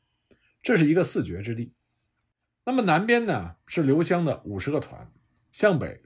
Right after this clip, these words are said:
筑垒推进；西边是刘文辉的十五个团扼守大渡河；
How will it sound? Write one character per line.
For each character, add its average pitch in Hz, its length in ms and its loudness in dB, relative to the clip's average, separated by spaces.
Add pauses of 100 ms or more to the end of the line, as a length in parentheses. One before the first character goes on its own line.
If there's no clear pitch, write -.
筑 165 120 2
垒 107 100 2
推 104 200 -6
进； 131 260 -6 (640)
西 - 180 0
边 247 120 8
是 202 120 6
刘 147 120 4
文 208 180 6
辉 196 180 8
的 135 100 4
十 - 180 -2
五 151 80 0
个 - 100 -12
团 - 320 -18 (440)
扼 202 160 10
守 - 320 -4
大 123 140 2
渡 98 100 -4
河； - 320 -16